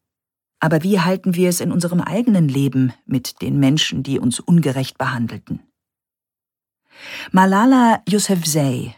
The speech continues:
mit siebzehn Jahren die jüngste Nobelpreisträgerin aller Zeiten, überlebte bekanntlich als fünfzehnjährige einen Kopfschuss durch die Taliban, die sie angegriffen hatten, weil sie sich für die Schulbildung von Mädchen in Pakistan einsetzte.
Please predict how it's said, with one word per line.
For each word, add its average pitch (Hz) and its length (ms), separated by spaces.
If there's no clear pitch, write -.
mit 156 160
siebzehn 208 380
Jahren 147 460
die 165 180
jüngste 220 340
Nobelpreisträgerin 151 1040
aller 180 260
Zeiten, 147 520
überlebte 180 560
bekanntlich 180 800
als 143 240
fünfzehnjährige 160 1120
einen 160 260
Kopfschuss - 640
durch 151 200
die 165 140
Taliban, 113 680
die 110 80
sie 127 160
angegriffen 151 600
hatten, 175 300
weil 175 180
sie 190 80
sich 196 220
für 202 120
die 196 140
Schulbildung 185 680
von 170 220
Mädchen 170 520
in 147 180
Pakistan 120 640
einsetzte. - 680